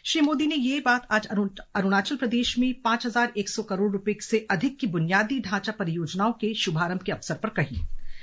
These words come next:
प्रधानमंत्री मोदी ने बताया कि इन सुधारों से घरों का मासिक खर्च कम होगा और बचत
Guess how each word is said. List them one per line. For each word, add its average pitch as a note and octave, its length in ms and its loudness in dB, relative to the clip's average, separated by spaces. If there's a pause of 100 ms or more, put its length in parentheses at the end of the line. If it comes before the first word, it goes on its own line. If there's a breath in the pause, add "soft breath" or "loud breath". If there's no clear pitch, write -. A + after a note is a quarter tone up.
(260 loud breath)
प्रधानमंत्री E4 480 0
मोदी C#4 260 2
ने D#4 80 -2
बताया C4 360 0
कि D4+ 120 -6
इन B3 120 2
सुधारों A3 460 -2
से C4 160 -6
घरों G#3 320 -2
का E3 120 -2
मासिक F3+ 500 -2
खर्च A3 220 -2
कम A#3+ 200 2
होगा D#3+ 440 -4
और F3+ 120 2
बचत G#3 320 -2